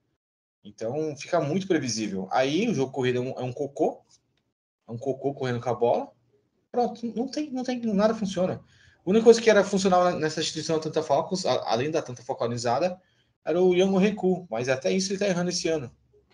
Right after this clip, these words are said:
Pô, cara, primeiro field goal errado de, na vida dele, de cinquenta ma-, ou mais jardas.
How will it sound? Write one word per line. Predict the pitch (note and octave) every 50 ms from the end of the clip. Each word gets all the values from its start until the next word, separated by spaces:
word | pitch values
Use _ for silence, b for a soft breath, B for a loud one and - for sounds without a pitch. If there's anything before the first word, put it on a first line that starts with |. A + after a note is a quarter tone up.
| _ _
Pô, | - D3+ C3 -
cara, | - - A2 G#2+ A2 G#2+
primeiro | - - - A#2+ C3+ D#3 F#3 F3+
field | - - F3+ D#3+ B2+
goal | C3+ D3+ D#3+
errado | D3 B2+ B2+ B2+ C3+ C3+ B2 A2
de, | A#2 A#2 A#2+ B2 A#2 G2+ - -
na | A2 A2 A#2+
vida | A2 B2 B2 C#3 C3
dele, | A2 G#2+ A2+ B2+ C#3
de | C#3+ C3 -
cinquenta | - - A#2+ A2+ B2+ B2 C3+ G2 F2+
ma-, | A2+ A2 A2 A#2+
ou | A2+ A2 A#2
mais | A2+ A#2+ A#2 A#2
jardas. | A2 A2 G#2+ B2 E3 - - -